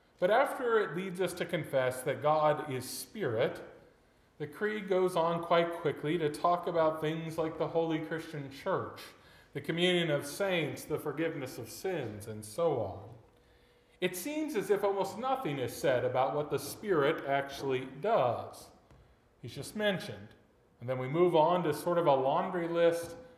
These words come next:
of other things we believe as the people of God. So why does the Apostles' Creed say so little about the Holy Spirit?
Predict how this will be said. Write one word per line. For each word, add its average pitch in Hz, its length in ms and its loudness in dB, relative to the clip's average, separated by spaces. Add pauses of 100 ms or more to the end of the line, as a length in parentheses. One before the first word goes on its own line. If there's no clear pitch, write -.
(180)
of 117 200 -6
other 160 280 0
things 120 800 -4
we 117 140 -6
believe 120 580 -2
as 107 140 -6
the 123 100 -8
people 120 420 -8
of 104 160 -10
God. 110 420 -2 (1300)
So 180 140 0
why 214 300 2
does 156 460 6
the 160 100 -2
Apostles' 147 680 0
Creed 135 540 -4 (320)
say 160 240 0
so 165 220 0
little 147 480 0 (280)
about 120 280 -2
the 120 60 -6
Holy 120 340 -2
Spirit? 113 680 -6